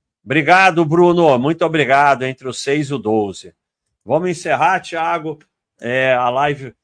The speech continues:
É, é que live não pode mudar o nome, mas quando é bode que eu começo a falar de alguma coisa assim, eu boto lá no nome. É botar bode de biologia.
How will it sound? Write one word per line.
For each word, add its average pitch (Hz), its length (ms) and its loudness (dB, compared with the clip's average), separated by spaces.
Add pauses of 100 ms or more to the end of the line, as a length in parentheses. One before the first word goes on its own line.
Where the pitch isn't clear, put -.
(180)
É, 160 260 -4
é 160 40 -4
que 175 140 -4
live 185 320 4
não 190 100 -4
pode 180 220 0
mudar 180 200 -2
o 180 100 0
nome, 143 280 0
mas 139 240 -4
quando 196 200 -6
é 175 80 0
bode 127 480 0
que - 60 -10
eu 139 60 -4
começo 131 380 -6
a 123 60 -8
falar 120 260 -4
de 117 80 -8
alguma 117 280 -6
coisa 110 300 -6
assim, 127 200 -10
eu 151 100 -4
boto 156 300 -2
lá 156 120 -4
no 160 140 -4
nome. 120 380 -2
É 107 40 -8
botar 120 340 -8
bode 143 440 -4
de 143 140 -8
biologia. 120 920 0